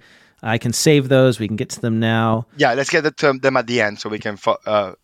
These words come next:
Speaker 2: uh, uh, continue with this.
Speaker 1: Right.
Speaker 2: So, so Jessica added, uh, Pixie, Pure Workflow, uh, Jetpack. Yeah, all those, all those, uh, we didn't put on the list, but yeah, they're, they're worth mentioning too. Okay, so let's talk about the tax ones.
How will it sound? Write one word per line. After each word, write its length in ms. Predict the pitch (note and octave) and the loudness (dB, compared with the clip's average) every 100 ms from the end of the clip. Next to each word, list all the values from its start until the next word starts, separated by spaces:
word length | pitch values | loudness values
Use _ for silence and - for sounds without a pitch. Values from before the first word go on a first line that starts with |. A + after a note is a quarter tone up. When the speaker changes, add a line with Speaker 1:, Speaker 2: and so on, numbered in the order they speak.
| _ _ _ | _ _ _
Speaker 2:
uh, 300 | A2 G#2+ G2+ F2+ - _ - _ | -2 0 -2 -6 -18 _ -20 _
uh, 200 | A2 G#2+ G2 _ _ - | -2 -2 -4 _ _ -10
continue 380 | A#2+ A2 B2 A2 | -8 -4 -2 -2
with 100 | G2+ | -4
this. 260 | G2 F2 - | -8 -10 -8
Speaker 1:
Right. 160 | G#2 - - | -8 -10 -10
Speaker 2:
So, 260 | - C#3 A#2+ | 0 0 0
so 140 | C#3 | -2
Jessica 520 | B2+ E3+ - - E3+ | -2 -2 -2 -4 -2
added, 380 | C#3 C#3 C#3 C3+ _ - | 0 0 0 -2 _ -4
uh, 220 | A#2 A2+ - - | 0 0 0 -6
Pixie, 640 | F3 - F3 D#3+ D#3 C3 _ _ | -6 -4 -4 -4 -4 -8 _ _
Pure 280 | D3 E3 E3 | -4 0 2
Workflow, 760 | C#3 C#3 C3 - C3+ B2+ B2 B2 _ - _ _ - | 2 2 0 -4 0 0 0 -4 _ -20 _ _ -10
uh, 140 | G#2+ | -10
Jetpack. 600 | G#2+ D3 C#3 - B2+ B2 - | -2 -2 -2 0 0 -2 -4
Yeah, 160 | C3 A2+ | -2 2
all 200 | B2 C#3+ | 2 2
those, 440 | C3+ B2+ A#2+ - - | 2 0 -2 -10 -4
all 160 | B2+ | -2
those, 240 | B2 A#2 A#2+ | 0 -2 -2
uh, 140 | A2+ A2+ | -4 -4
we 120 | B2 | -8
didn't 280 | A#2+ A2+ - | -6 -6 -6
put 100 | A#2 | -8
on 80 | |
the 80 | G#2 | -6
list, 280 | A2+ C3 - | -4 -4 -4
but 140 | G#2+ | -6
yeah, 120 | G#2+ F2 | -6 -6
they're, 240 | A2+ A2+ - | -6 -6 -4
they're 120 | A#2+ | -6
worth 200 | A#2 A2 | -4 -4
mentioning 440 | G#2+ G2+ - G2 F#2 | -6 -10 -10 -12 -14
too. 220 | - G2 _ _ - - - - | -12 -14 _ _ -20 -20 -20 -8
Okay, 260 | B2 B2+ A#2+ A2+ | -4 -2 -2 -2
so 120 | C3+ | -4
let's 120 | C#3 | 0
talk 140 | F#3+ | 0
about 180 | F#3 E3+ | 0 -2
the 60 | C#3+ | -2
tax 380 | - C#3 - C#3 | -2 -2 -4 -4
ones. 380 | D3 F#3 - | -4 -4 -12